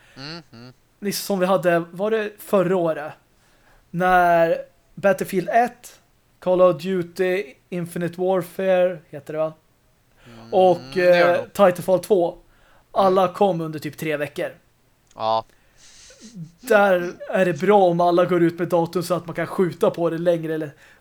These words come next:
Speaker 2: liksom, eh, en månad i alla fall emellan.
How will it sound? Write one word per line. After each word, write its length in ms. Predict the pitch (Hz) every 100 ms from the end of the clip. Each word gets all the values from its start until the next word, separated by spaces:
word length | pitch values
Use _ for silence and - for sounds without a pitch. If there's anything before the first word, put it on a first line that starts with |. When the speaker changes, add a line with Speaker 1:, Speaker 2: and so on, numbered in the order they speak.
| _ -
Speaker 2:
liksom, 420 | 180 170 180 170 175
eh, 1200 | _ 523 277 _ _ 762 640 571 - 302 - 214
en 160 | 185
månad 460 | 190 208 175 208 208
i 40 |
alla 140 | 160 151
fall 160 | 160
emellan. 420 | 160 170 160 156